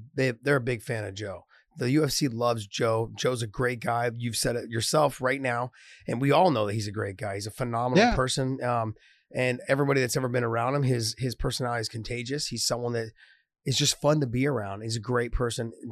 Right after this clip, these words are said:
Speaker 1: You can see from the inside out, he's a great person. Um, to touch on your, the head trauma, I can tell from,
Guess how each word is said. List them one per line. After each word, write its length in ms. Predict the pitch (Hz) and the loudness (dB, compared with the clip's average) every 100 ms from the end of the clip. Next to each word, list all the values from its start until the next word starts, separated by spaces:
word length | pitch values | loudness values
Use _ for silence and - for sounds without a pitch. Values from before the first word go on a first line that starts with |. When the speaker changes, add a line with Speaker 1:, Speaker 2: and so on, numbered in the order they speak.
| 117 - | -10 -6
Speaker 1:
You 160 | 131 | -4
can 120 | 120 | -2
see 280 | 107 - 147 | 0 2 0
from 160 | 117 120 | -2 -4
the 120 | 120 | -2
inside 360 | 113 123 113 117 | -2 -2 0 0
out, 140 | 110 | -2
he's 140 | 104 | -4
a 40 | 107 | -4
great 240 | 113 107 | -4 -4
person. 380 | 117 110 113 92 _ - - - 127 | -4 -4 -6 -12 _ -20 -20 -4 2
Um, 340 | 139 135 131 _ _ _ _ | 4 4 2 _ _ _ _
to 100 | 139 | -2
touch 280 | - 147 - | 2 2 4
on 180 | 139 131 | 4 4
your, 600 | 127 127 127 123 123 123 | 4 4 6 6 4 2
the 80 | 120 | 0
head 160 | 135 | 2
trauma, 340 | 131 123 107 98 _ _ - _ - - | 2 0 -2 -6 _ _ -20 _ -16 -8
I 80 | 120 | -4
can 300 | 131 131 117 | 0 0 0
tell 200 | - 139 | 2 2
from, 300 | 131 135 120 | 2 -2 -4